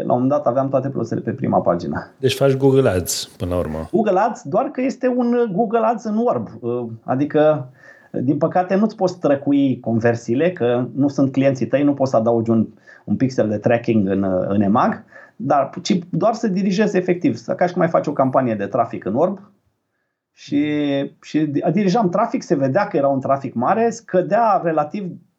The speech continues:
Speaker 1: mult, scădea conversia, normal, pentru că era un trafic destul de, de,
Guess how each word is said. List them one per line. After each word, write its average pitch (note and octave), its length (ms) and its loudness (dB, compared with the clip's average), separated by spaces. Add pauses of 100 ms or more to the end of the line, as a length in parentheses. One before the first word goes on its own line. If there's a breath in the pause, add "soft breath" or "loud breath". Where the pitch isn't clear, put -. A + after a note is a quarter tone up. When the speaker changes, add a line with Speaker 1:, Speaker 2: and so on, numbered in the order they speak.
(320)
Speaker 1:
mult, E3 440 0
scădea C#3+ 360 -2
conversia, B2+ 520 0
normal, B2 400 0
pentru A#2 220 -4
că A2 360 0 (200)
era A#2+ 200 -2
un C3 120 2
trafic C#3 480 -2
destul C#3+ 380 0
de, C3 340 2 (640 soft breath)
de, A#2 500 0